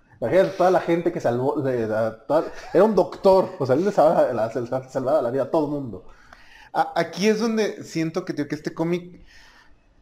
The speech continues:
Speaker 2: manotea para alcanzar la grandeza y apenas le falla, porque podían justificar eso con que, debido a que Poison Ivy manipuló a Bruce Wayne,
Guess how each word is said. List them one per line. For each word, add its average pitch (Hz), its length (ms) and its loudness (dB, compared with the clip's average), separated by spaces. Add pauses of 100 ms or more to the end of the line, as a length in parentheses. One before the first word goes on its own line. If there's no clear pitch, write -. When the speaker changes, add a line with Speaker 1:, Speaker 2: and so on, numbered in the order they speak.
(200)
Speaker 2:
manotea 160 720 0
para 240 160 4
alcanzar 185 420 0
la 214 120 0
grandeza 196 760 -2
y 160 100 -2
apenas 226 580 -2
le 196 120 0
falla, 147 360 -2
porque 196 600 0 (1000)
podían 175 600 2
justificar 165 680 -6
eso 147 500 -6 (920)
con 135 400 -2
que, 120 340 -8 (680)
debido 139 360 0
a 226 80 0
que - 80 -4
Poison 202 400 -2
Ivy 160 240 0
manipuló 123 560 -2
a 151 60 4
Bruce 190 240 -6
Wayne, 175 400 -4